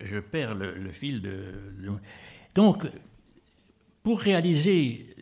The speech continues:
le, pour faire fonctionner ces associations, les élus prennent, les élus sociaux prennent beaucoup de leur temps et de leur temps libre à eux, car ils n'en font pas leur métier,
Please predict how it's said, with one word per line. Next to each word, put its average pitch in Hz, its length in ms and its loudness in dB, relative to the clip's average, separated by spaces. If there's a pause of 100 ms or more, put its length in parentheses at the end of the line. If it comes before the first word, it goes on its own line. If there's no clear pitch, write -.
(340)
le, - 200 -10 (140)
pour - 160 -10
faire - 180 -6
fonctionner 156 500 2
ces 104 180 -2
associations, 104 720 -6 (720)
les 160 420 8
élus 165 280 6
prennent, 170 480 8
les 120 240 0
élus 131 200 2
sociaux - 440 0 (880)
prennent 151 320 8
beaucoup 131 360 0
de 123 100 2
leur 107 220 0
temps 156 340 2 (500)
et 110 140 2
de 101 100 0
leur 104 280 0
temps 110 200 2
libre 127 560 2 (320)
à 127 160 0
eux, 175 300 2
car 104 180 -4
ils 104 120 0
n'en 107 140 4
font 104 160 -6
pas 131 160 10
leur 107 200 -2
métier, 104 440 -4